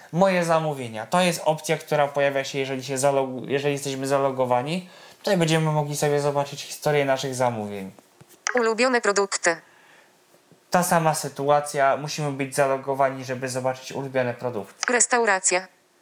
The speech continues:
Speaker 1: Restauracja to jest to samo. Czyli nam,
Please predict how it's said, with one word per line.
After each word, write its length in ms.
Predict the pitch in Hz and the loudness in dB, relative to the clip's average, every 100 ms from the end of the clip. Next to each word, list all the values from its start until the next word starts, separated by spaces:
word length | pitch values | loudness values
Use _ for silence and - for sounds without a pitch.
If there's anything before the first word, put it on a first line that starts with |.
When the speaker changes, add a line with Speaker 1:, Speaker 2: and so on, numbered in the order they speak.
| _ _ _ _ _ | _ _ _ _ _
Speaker 1:
Restauracja 600 | 151 165 165 151 139 127 | 0 2 4 4 2 0
to 60 | 117 | -8
jest 160 | 127 | -4
to 80 | - | -2
samo. 500 | 135 135 123 131 160 175 - _ _ _ _ _ _ _ - | 2 2 2 0 -2 -8 -20 _ _ _ _ _ _ _ -16
Czyli 280 | - 135 127 | -12 -8 -2
nam, 280 | 135 143 | 2 2